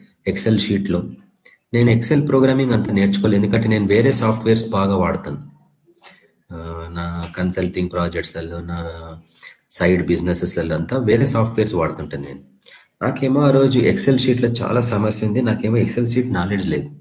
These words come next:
అయితే మా దగ్గర ఇద్దరు ప్రొఫెసర్స్ ఉంటారు Excel సబ్జెక్ట్‌లో గురువులు అన్నట్టు వాళ్ళు. వాళ్ళ దగ్గర పోయి కూర్చున్నా. "సార్, నాకు అర్జెంటుగా అవసరం ఉంది సా-, సాల్వ్" అంటే,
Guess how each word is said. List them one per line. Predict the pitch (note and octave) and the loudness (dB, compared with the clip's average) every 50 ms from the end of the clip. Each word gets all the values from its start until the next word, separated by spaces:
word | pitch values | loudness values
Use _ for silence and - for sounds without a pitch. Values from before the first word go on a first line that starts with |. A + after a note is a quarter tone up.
| _ _ _ - - - - - _ _ _ - | _ _ _ -20 -20 -20 -20 -20 _ _ _ -4
అయితే | - C3 C3+ B2 - E3 D#3 D3+ D3 C3 B2 A#2+ A#2 A#2 A#2 | -2 -2 0 2 2 4 4 6 6 4 4 4 4 2 2
మా | A#2 A#2 A#2 A2+ | 2 4 4 4
దగ్గర | A#2 A#2+ A#2 C3 B2+ | 4 4 4 4 4
ఇద్దరు | B2 A2+ A2+ A#2+ A#2 A#2 A#2 | 4 4 4 4 4 4 4
ప్రొఫెసర్స్ | A#2+ A2 - B2+ A#2+ A#2 A#2 G#2+ - G#2 | 4 2 2 0 0 0 0 0 0 -2
ఉంటారు | F2+ E2+ F#2 E2 E2 - - - | -2 -2 -2 -2 -2 -4 -4 -4
Excel | F#2 F2+ - - F2+ F2 G#2 G2 | -6 -6 -4 -2 -2 0 0 -2
సబ్జెక్ట్‌లో | - G2 F#2+ - - G2 F2+ - G2 F#2+ | -2 -4 -4 -4 -2 -4 -2 -2 -2 -2
గురువులు | - - F2 F2+ G2+ G#2 F#2+ F2+ | 0 0 0 2 2 2 2 0
అన్నట్టు | E2 D#2+ D#2+ D2 - D2 | 0 -2 -4 -6 -6 -8
వాళ్ళు. | D2 D2 D2 C#2+ - - _ _ _ _ _ _ _ _ _ _ _ _ - | -10 -10 -10 -12 -16 -20 _ _ _ _ _ _ _ _ _ _ _ _ 0
వాళ్ళ | B2 C3 C#3 C#3 | 4 6 6 6
దగ్గర | C#3+ C#3+ D3+ D3 | 6 6 6 6
పోయి | D3 D#3 C#3+ | 6 6 6
కూర్చున్నా. | B2+ B2+ A#2+ A2+ - - - D#2+ - - - - _ _ _ _ _ _ _ | 6 6 4 4 2 0 -2 -4 -6 -8 -12 -18 _ _ _ _ _ _ _
"సార్, | - - G2+ G#2 | -10 -4 -2 -2
నాకు | G2 - F2 | 0 0 -2
అర్జెంటుగా | - - - - A2 G#2+ A#2 G#2+ F2 | -2 -2 -2 -2 0 0 2 2 2
అవసరం | E2 E2 - - F#2 F2+ | 2 0 0 0 0 2
ఉంది | F2+ E2+ F2 D#2+ | 2 2 0 -2
సా-, | D#2+ - E2+ D#2+ E2 D#2+ - | -2 -4 -4 -4 -4 -4 -6
సాల్వ్" | - - D#2+ D#2 D#2+ D#2+ | -6 -8 -8 -8 -8 -8
అంటే, | D#2+ - A#2 A#2 | -10 -10 -12 -14